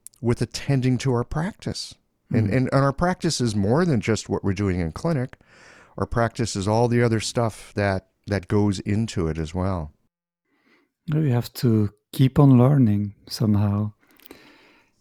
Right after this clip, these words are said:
Speaker 2: And for,
Speaker 1: Yeah,
Speaker 2: for me,
Speaker 1: well,
Speaker 2: it
Speaker 1: that's the
Speaker 2: helps.
Speaker 1: fun part.
Speaker 2: Yeah. <laughs> And for me, it helps to, to teach also. It's, uh, and
Speaker 1: Mm.
Speaker 2: I, I was lucky also to, uh, assist, uh, very good teachers. So,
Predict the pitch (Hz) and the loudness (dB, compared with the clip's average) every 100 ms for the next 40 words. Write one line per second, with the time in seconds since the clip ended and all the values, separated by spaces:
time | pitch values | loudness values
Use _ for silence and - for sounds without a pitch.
0 | _ _ _ - - 135 82 - 131 165 | _ _ _ -2 2 0 2 4 6 8
1 | - 117 139 123 - - - 185 107 78 | 6 6 6 4 4 4 4 4 2 2
2 | - 240 262 160 117 147 127 113 123 151 | -6 -12 -2 2 6 6 6 2 4 4
3 | - 135 - 175 - - - - - 131 | 4 -4 -6 -8 -10 -12 -16 -12 -2 0
4 | - 131 143 135 - 127 113 - - 110 | 4 6 8 6 6 4 4 2 2 4
5 | 104 101 - - - 135 120 - - 92 | 4 2 2 0 2 4 4 2 -2 0
6 | 92 - - 92 95 90 - - 98 95 | -2 -4 -4 -2 -2 -4 -8 -2 2 2
7 | 95 - - - - _ _ - 110 110 | 0 -4 -14 -20 -20 _ _ 0 4 4
8 | 127 117 113 95 110 110 123 104 104 - | 6 6 6 6 4 4 2 2 2 -2
9 | 107 104 98 120 107 - - 107 - - | -2 2 2 0 -2 -2 0 0 -2 -10
10 | - 101 101 98 101 104 98 101 110 - | -2 2 2 2 2 2 2 2 0 0
11 | 131 123 - 151 147 135 - - 104 101 | 0 0 -2 0 0 -2 -6 -2 0 2
12 | 101 | 0